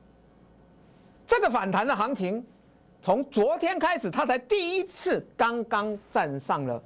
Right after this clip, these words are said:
十月这个底部的颈线，还外带融资清掉了一大堆。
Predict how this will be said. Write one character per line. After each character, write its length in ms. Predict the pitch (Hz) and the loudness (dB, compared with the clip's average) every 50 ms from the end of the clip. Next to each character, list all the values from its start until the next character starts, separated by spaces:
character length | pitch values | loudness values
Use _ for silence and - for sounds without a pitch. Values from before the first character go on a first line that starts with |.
| - - _ | -16 -20 _
十 300 | - - - - 165 185 | -20 -14 -6 -2 0 0
月 200 | 240 262 262 202 | 2 2 2 0
这 140 | 160 156 180 | 0 0 -2
个 80 | 175 170 | -4 -6
底 220 | - 147 123 120 | -6 -6 -8 -8
部 160 | 117 - 180 | -8 -6 -6
的 80 | 147 143 | -6 -6
颈 240 | 135 - 113 110 107 | -6 -8 -10 -12 -10
线， 200 | - 180 156 156 - - - - - - - - - - - - - - - - - - - - - | -8 -10 -10 -10 -12 -18 -20 -20 -20 -20 -20 -20 -20 -20 -20 -20 -20 -20 -20 -20 -20 -20 -20 -20 -6
还 200 | - 147 160 185 | 0 0 2 4
外 180 | 208 208 185 | 4 2 2
带 160 | 175 202 185 | 2 2 0
融 260 | 160 147 135 147 165 170 | 2 0 0 -2 -4 -6
资 200 | - 175 170 165 | -8 -8 -8 -8
清 260 | - - 190 180 185 | -6 -6 -6 -4 -2
掉 160 | 180 185 156 | 0 0 0
了 80 | 143 143 | 0 0
一 100 | 135 143 | -2 -2
大 220 | 156 175 151 139 | -4 -4 -4 -4
堆。 260 | 139 156 151 151 160 | -4 -4 -6 -6 -6